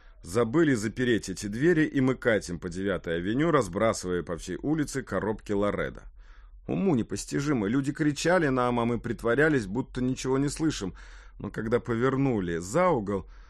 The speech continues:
увидели припаркованную прямо впереди полицейскую машину. Опаньки! Я сказал Стэнли: «Паркуйся, я закрою задние двери».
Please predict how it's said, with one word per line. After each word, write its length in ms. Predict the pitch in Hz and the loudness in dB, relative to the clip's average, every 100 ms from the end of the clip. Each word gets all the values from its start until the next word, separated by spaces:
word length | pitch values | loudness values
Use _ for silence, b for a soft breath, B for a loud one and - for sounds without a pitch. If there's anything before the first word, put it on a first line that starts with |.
| b b b - | b b b -16
увидели 600 | - 113 104 143 151 151 | -6 -4 -2 -2 0 -2
припаркованную 880 | 131 117 104 120 - 120 101 98 95 | -2 -4 -2 -4 -2 0 0 0 -4
прямо 460 | - 101 92 85 80 - | -2 -2 -2 -4 -6 -14
впереди 600 | - - 90 98 101 170 | -14 -8 -6 -6 -6 -8
полицейскую 720 | - 101 - 113 120 - 117 | -4 -6 -6 -8 -10 -8 -6
машину. 540 | 110 - 87 85 - - | -6 -6 -8 -8 -8 -6
Опаньки! 1120 | 78 - - 78 85 80 - 73 71 - - - - - - - - - - b b b b b | -6 -8 -12 -8 -8 -10 -12 -12 -12 -12 -16 -20 -20 -20 -20 -20 -20 -20 -20 b b b b b
Я 140 | - 107 | -14 -12
сказал 460 | - 113 98 85 | -6 -4 -2 -4
Стэнли: 520 | - - 87 82 85 - - | -8 -8 -6 -6 -8 -10 -10
«Паркуйся, 920 | 87 - - 135 120 - - 65 - - - - | -10 -10 -10 -6 -6 -8 -12 -12 -14 -18 -20 -14
я 200 | 87 87 | -8 -8
закрою 560 | 80 - 98 131 127 | -8 -10 -6 -4 -6
задние 500 | 98 76 78 80 101 | -8 -8 -6 -6 -8
двери». 400 | 92 80 60 - | -8 -10 -10 -14